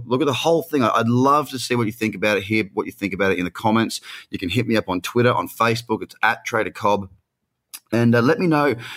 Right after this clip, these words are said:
where you're at. Let me know if I can help. Uh, that's what I'm here to do. I'm here to educate, help. I am also here to grow a business, let's be honest. Uh, so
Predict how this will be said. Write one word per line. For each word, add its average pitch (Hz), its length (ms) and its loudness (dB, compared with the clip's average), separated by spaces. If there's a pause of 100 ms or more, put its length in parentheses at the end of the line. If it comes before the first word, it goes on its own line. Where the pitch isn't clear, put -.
(160)
where 120 180 4
you're 120 200 4
at. 113 120 2
Let 127 140 0
me 156 40 2
know 160 140 2
if 147 100 -2
I 139 120 2
can 113 120 -2
help. 117 380 -2
Uh, 87 180 -4
that's 101 220 -2
what 107 80 2
I'm 113 80 2
here 110 140 2
to 101 80 -2
do. 98 200 0
I'm 104 120 -2
here 95 100 0
to 101 160 2
educate, 95 380 0
help. 107 260 0
I 110 140 4
am 117 100 4
also 139 180 0
here 143 120 4
to 139 60 -2
grow 151 160 2
a - 20 2
business, 190 420 -4
let's 98 140 -10
be 117 100 -4
honest. - 400 -6
Uh, 82 220 -16
so 101 280 2